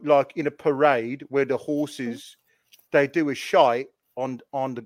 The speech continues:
Speaker 1: on the road, and then
Speaker 2: Yeah.
Speaker 1: somebody drives over it, and it becomes like a tortilla of shite. That's what Dominic Mysterio is wrapped in. Thank you.
Speaker 2: Thank you.
Speaker 1: Um,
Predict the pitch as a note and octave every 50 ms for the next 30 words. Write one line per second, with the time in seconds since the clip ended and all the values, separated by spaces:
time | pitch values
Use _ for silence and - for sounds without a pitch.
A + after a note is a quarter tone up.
0 | - - C#3 C3 B2+ B2+ A#2 A2+ D3 D#3+ C3 A#2 A2+ A#2+ A#2 A2 _ - A#2+ B2
1 | - - C3+ F#3+ F#3+ F#3+ G3 - - C3+ C3 B2+ A#2 - - D3+ C#3+ C#3+ C#3 B2+
2 | A2+ - D3 C#3+ D3 C#3+ A2 A#2 A2+ A2+ A#2 B2+ - _ _ _ _ - B2 A#2+
3 | B2+ A2+ C3+ C3 - - D3+ C#3+ - D3+ D3 C#3 - C3 - - - C#3+ B2+ C3
4 | - - E3 D3+ C3+ C3 C3+ B2+ G#2 - - - - E3 C3+ A2+ G#2+ G#2+ - _
5 | _ _ _ _ _ _ _ _ _ A2 E3 D#3+ D#3+ - - - D3 C#3 C3+ -
6 | - _ - C#3 C3 C3 B2+ B2 A#2 _ - B2 - - - C3+ B2 A#2+ A#2 A2
7 | G#2 G#2+ G#2 - - A2+ G#2 - _ - A2 G2 G2 G2 - - C3+ C3+ B2+ -
8 | - A#2 A2+ A2+ A2+ A2+ A2+ A2+ G#2+ - _ _ _ _ _ - A#3+ A#3+ B3 B3
9 | A3+ - A#3 C3 C3 - B2 B2 B2 B2 B2 A#2+ B2+